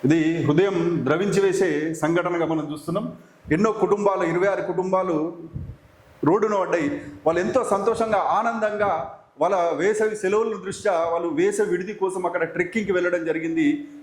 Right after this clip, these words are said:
సంతోషంగా మధుర క్షణాలు గడుపుతున్న వారి సందర్భాన్ని టెర్రరిస్టుల రూపంలో రాక్షసులు వచ్చేసి ఒక రాక్షస ముఖ వాళ్ళ మీద దాడి చేస్తుందని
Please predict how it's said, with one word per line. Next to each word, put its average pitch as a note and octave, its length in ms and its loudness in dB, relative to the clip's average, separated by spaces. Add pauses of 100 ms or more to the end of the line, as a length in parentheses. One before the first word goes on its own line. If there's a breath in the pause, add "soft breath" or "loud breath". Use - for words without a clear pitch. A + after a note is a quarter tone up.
సంతోషంగా A3 800 0
మధుర F3+ 320 0
క్షణాలు A3 440 -2
గడుపుతున్న G3 420 -4
వారి F3 320 0
సందర్భాన్ని F3 720 -2 (340)
టెర్రరిస్టుల A3 580 2
రూపంలో G3 680 0
రాక్షసులు G3+ 520 0
వచ్చేసి F3 440 0
ఒక D#3+ 160 -2
రాక్షస E3+ 420 -2
ముఖ E3+ 200 -4
వాళ్ళ D#3 220 2
మీద D3+ 140 0
దాడి D#3+ 260 0
చేస్తుందని F3 640 -2